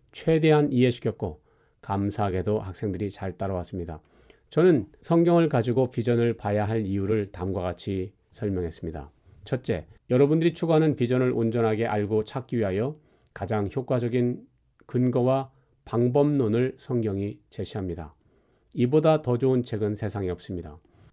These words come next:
둘째, 비전을 찾기 위하여도 또 찾고 실현하기 위하여도 중요한 것이 과거에 받은 상처 치유입니다. 여러분들은 이미 너무나 많은 공격으로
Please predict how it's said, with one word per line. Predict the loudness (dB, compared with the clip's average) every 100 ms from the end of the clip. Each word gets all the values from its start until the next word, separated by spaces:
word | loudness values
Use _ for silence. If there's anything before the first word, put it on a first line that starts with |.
| _ _
둘째, | -2 0 0 -2 -2 _ _ _ _ _ _ _ _
비전을 | 2 4 4 4
찾기 | -2 -4 -2 0 2
위하여도 | 2 2 2 0 -2 -6 _ _ _ -2
또 | 2 2 -2
찾고 | -6 -4 -2 -2
실현하기 | -2 0 2 2 0 0
위하여도 | 0 -2 -6 -12 _ _ _ _
중요한 | 0 2 4 4
것이 | 2 0 0 0 -2 _ _ -6
과거에 | 0 2 4 4 2
받은 | 0 0 0 0 -2
상처 | -4 -2 0 -2
치유입니다. | -2 -2 -2 -2 -6 -12 _ _ _ -20 _
여러분들은 | 0 4 4 6 6
이미 | 6 6 4
너무나 | 4 4 4
많은 | 2 2 2
공격으로 | 0 2 2 2 0 -2